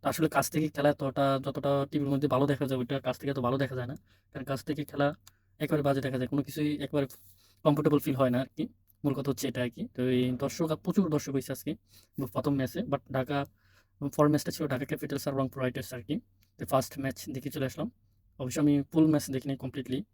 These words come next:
জয়ের আগ মুহূর্তে চলে আসছি আর কি। বরিশাল যখন জয়ের কাছাকাছি ছিল তখনই চলে আসছি। উম, তো মোটামুটি দর্শক হয়েছে, আর মোটামুটি যতটা ইমপ্রুভমেন্ট,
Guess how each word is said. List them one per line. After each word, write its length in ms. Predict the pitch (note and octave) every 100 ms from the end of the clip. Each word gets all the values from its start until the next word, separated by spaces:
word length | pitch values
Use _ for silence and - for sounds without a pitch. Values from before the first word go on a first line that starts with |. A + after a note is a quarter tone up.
| _ _ _ _ _
জয়ের 220 | C3+ C3+ C#3
আগ 120 | C3
মুহূর্তে 240 | C#3+ C3+
চলে 160 | C#3+ C#3
আসছি 220 | B2 -
আর 80 | A#2+
কি। 140 | - C#3+ - _ -
বরিশাল 360 | B2+ A#2+ B2+ B2+
যখন 320 | B2+ C#3 C3
জয়ের 180 | C3+ C3
কাছাকাছি 320 | C3 C3 B2+
ছিল 160 | -
তখনই 260 | C3 B2+ C3
চলে 160 | D3 C3
আসছি। 200 | - D#3+ - _ _ _ _ _ _ _
উম, 400 | C#3 B2+ B2+ B2+
তো 140 | B2 C#3
মোটামুটি 300 | C#3+ D3 C#3+
দর্শক 280 | C#3+ - D3+
হয়েছে, 300 | C#3+ - C3+
আর 140 | B2+
মোটামুটি 500 | C3 C3+ B2+ C3+ C3 - _ - _ -
যতটা 240 | D3+ E3
ইমপ্রুভমেন্ট, 440 | D#3 - D3+ D#3